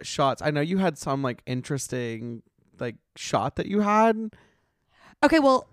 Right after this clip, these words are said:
Speaker 2: can I say something about my green tea shot real quick, and then I'll go into my interesting shot that
Speaker 1: I
Speaker 2: I
Speaker 1: mean,
Speaker 2: had?
Speaker 1: you know I would love that.
Speaker 2: So Ari, our,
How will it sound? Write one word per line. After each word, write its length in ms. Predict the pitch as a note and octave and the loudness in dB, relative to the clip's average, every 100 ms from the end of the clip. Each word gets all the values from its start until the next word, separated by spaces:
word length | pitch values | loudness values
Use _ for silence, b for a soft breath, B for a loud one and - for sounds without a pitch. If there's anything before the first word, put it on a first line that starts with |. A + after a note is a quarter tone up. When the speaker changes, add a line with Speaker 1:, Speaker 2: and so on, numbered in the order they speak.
| _ | _
Speaker 2:
can 140 | - C4 | -2 -2
I 60 | |
say 160 | A#3+ B3+ | 0 -2
something 240 | B3 A#3+ | -2 -2
about 180 | A3 A3 | -4 -4
my 200 | G#3+ G#3 | -6 -6
green 240 | G3+ B3+ | -8 -10
tea 180 | B3 C#4 | -8 -10
shot 220 | - D4 | -8 -8
real 120 | D4 C#4+ | -6 -6
quick, 240 | D4 - | -8 -8
and 160 | A#3 A3 | -10 -8
then 100 | G#3+ | -6
I'll 100 | A3+ | -4
go 140 | A3+ | -2
into 180 | A#3 B3 | -4 -4
my 120 | C4 | -6
interesting 500 | C4 C4 C4+ - C4+ | -6 -8 -8 -8 -8
shot 280 | C#4 D4+ D4+ | -8 -8 -2
that 80 | D3+ | 2
Speaker 1:
I 40 | |
Speaker 2:
I 40 | D3 | 2
Speaker 1:
mean, 80 | C#3 | 2
Speaker 2:
had? 200 | B2+ - | -2 -2
Speaker 1:
you 120 | C#3 | 0
know 100 | B2 | 2
I 140 | A2 | 0
would 120 | G#2+ F#2 | -2 -6
love 160 | D2 | -10
that. 200 | - - - _ | -12 -12 -14 _
Speaker 2:
So 480 | - - C4 A#3+ A#3 | -12 -2 2 4 2
Ari, 480 | - C#4 C#4+ G#3+ G3+ | 0 -2 -2 -4 -6
our, 340 | - G3+ G3+ | -8 -6 -8